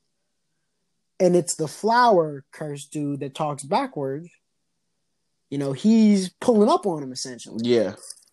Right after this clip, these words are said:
Speaker 1: And then Fushiguro pulls out another surprise. This nigga was holding a sword. So I'm like, "Oh, you just had,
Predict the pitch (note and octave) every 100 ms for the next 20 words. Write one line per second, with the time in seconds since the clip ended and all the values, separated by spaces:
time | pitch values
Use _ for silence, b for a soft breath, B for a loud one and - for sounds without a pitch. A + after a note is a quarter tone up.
0 | - - - A3 A#3 B3+ A#3+ - D4 C#4+
1 | B3+ G3+ D#4 F#4+ D4 C4 C4 C#4+ C4+ B3
2 | B3 C4 C#4+ D#4+ F#4+ D#4+ A#3+ - G#3+ G#3
3 | F3+ D#3 C#3+ C3 B2+ C3+ - _ _ _
4 | _ _ - G4 - - E4+ C4 G3 A#3
5 | B3+ C4 D4 C#4+ D4 E4 D#4+ - - F#4+
6 | F#4 F#4+ E4+ A3 D#3+ C3 C3 - D4 B3+
7 | G#3 G#3 G#3 F#3 C4+ G4 - F#3 F#3 D#3+